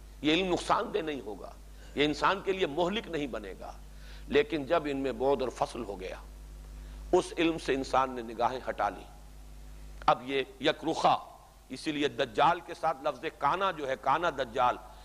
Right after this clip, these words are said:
یہ ہمارے ذہن میں آتا ہے۔ وجہ کیا ہے؟ دو آنکھیں ہیں یہ، یہ علم کے دو گوشے ہیں۔ سورہ بقرہ کے چوتھے رکوع کے شروع میں ایک علم ہے،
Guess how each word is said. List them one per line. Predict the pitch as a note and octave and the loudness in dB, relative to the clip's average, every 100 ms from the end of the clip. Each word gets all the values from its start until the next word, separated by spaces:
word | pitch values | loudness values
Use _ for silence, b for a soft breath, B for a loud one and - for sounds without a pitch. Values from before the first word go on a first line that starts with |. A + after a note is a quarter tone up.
| B | B
یہ | B2 | 2
ہمارے | A#2+ B2 C3 | 4 4 2
ذہن | B2 C3+ | 0 -2
میں | C3+ | -2
آتا | - - - | -2 -2 -4
ہے۔ | - - - - - B B B B B - | -6 -10 -20 -20 -20 B B B B B -4
وجہ | A2+ D#3 - | 2 4 2
کیا | A#2 | -2
ہے؟ | F#2+ | -2
دو | - B4 | 2 4
آنکھیں | - - - G4+ | 4 0 -2 -2
ہیں | G#2+ - | -4 -10
یہ، | - - - B B B B | -14 -16 -16 B B B B
یہ | E3+ | 4
علم | D3+ F3+ | 4 4
کے | F#3 | 4
دو | A3 G3+ F#3+ | 6 6 6
گوشے | F#3+ - C#3+ | 0 -4 -8
ہیں۔ | F#2+ - - - b b b - | -10 -18 -20 -20 b b b 0
سورہ | D#3 B2+ | 4 4
بقرہ | C3+ C3+ D#3 D3 | 4 4 4 2
کے | - A2+ - | 0 -8 -2
چوتھے | D3+ D#3 D#3 | 2 2 2
رکوع | C#3 - C#3+ | -4 -4 -4
کے | C3+ | -4
شروع | - E3 G3+ | -2 0 2
میں | G3+ | 4
ایک | A3+ A#3 - | 6 6 2
علم | C#3+ A2+ | -8 -12
ہے، | - | -18